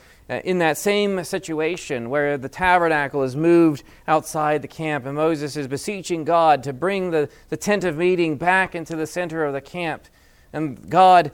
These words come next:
uh, agrees to do that. Moses dares one more request. He says to God, "If I have found favor in your sight,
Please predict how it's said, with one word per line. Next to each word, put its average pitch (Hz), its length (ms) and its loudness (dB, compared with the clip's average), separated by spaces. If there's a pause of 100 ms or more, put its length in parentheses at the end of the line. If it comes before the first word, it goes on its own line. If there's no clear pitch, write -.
(220)
uh, 120 320 0
agrees 185 640 2
to 175 120 -6
do 208 320 -6
that. 82 440 -12 (440)
Moses 220 460 4
dares 180 640 6
one 233 460 4
more 220 400 8
request. 185 840 -2 (1300)
He 101 100 -16
says 98 280 -4
to 95 80 -12
God, 98 280 -2
"If 95 120 -10
I 98 140 -2
have 95 100 -4
found 95 280 -6
favor 104 540 -4
in 101 180 -8
your 98 220 -6
sight, 87 540 -10